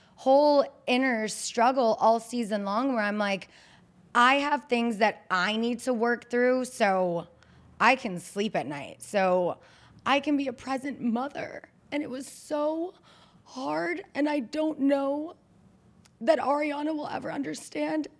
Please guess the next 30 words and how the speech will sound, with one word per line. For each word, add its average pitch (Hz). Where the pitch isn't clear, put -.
how 302
hard -
this 285
was 311
on 294
me 277
personally. 339
Because, 311
yes, 302
it 233
didn't 285
happen 254
to -
me. 247
I 196
wasn't 269
cheated 262
on, 311
but 262
there 277
was 277
a 269
lot 247
that 240
he 247
did 233
do 233
personally 277
to 294
me. 320